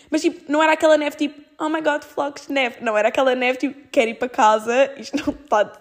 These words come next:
todo a resultar." Ahm, epá, yeah. E depois, ainda por cima, eu não sei se já algum de vocês foi à Suécia, mas Suécia não tem nada para ver, malta. Estão a ver aqueles países que não têm nada para ver, então inventam coisas. Imaginem,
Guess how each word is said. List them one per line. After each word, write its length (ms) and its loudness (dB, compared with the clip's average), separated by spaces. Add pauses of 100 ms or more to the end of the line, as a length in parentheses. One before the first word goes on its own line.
todo 220 0
a 20 -2
resultar." 580 0 (680)
Ahm, 640 2 (100)
epá, 420 -2 (240)
yeah. 360 -2 (360)
E 120 0
depois, 360 0
ainda 140 -6
por 80 -16
cima, 480 -12 (880)
eu 60 2
não 80 2
sei 80 -2
se 80 -8
já 80 6
algum 180 2
de 60 -8
vocês 340 -2
foi 100 -4
à 80 2
Suécia, 600 -6 (1040)
mas 160 -4
Suécia 260 0
não 140 0
tem 100 -2
nada 300 2
para 160 0
ver, 280 0
malta. 480 -4 (240)
Estão 220 2
a 20 6
ver 100 4
aqueles 200 0
países 220 0
que 40 -4
não 60 -2
têm 160 2
nada 180 2
para 120 -6
ver, 100 0
então 220 -6
inventam 560 -4
coisas. 720 0 (340)
Imaginem, 680 -4